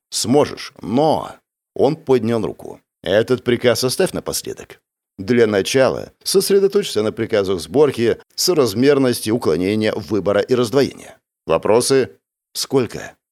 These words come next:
Первым делом поинтересовался я. Ассистент профессора Чернояра пожал плечами и с усмешкой ответил: "Ха, не дороже денег". Но сразу отбросил шутливый тон и пояснил:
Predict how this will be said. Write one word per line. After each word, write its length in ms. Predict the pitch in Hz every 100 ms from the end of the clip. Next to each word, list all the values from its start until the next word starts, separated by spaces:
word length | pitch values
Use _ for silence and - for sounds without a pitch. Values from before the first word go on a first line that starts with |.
| _ _
Первым 360 | 104 87 82 82
делом 340 | 131 135 120
поинтересовался 840 | - 127 104 113 98 107 90 90 113
я. 280 | 73 - - _ _ _
Ассистент 580 | 175 196 135 123 190 190
профессора 560 | 135 135 147 147 131 113
Чернояра 600 | 127 110 101 98 98 92
пожал 380 | - 95 87
плечами 680 | 73 71 - 127 123 110 85 _ _
и 140 | 147 175
с 120 | -
усмешкой 520 | 147 127 147 127 117
ответил: 400 | 113 - - - -
"Ха, 180 | - - _
не 200 | 95 107
дороже 440 | 117 127 127 110 127
денег". 500 | 107 98 64 - - _ _
Но 320 | - 92 101 -
сразу 540 | - 147 170 131 139
отбросил 640 | 135 123 104 131 113 95
шутливый 460 | 87 101 78 78 78
тон 280 | 123 131 120 _ _
и 100 | 135
пояснил: 600 | 135 127 120 - 60 50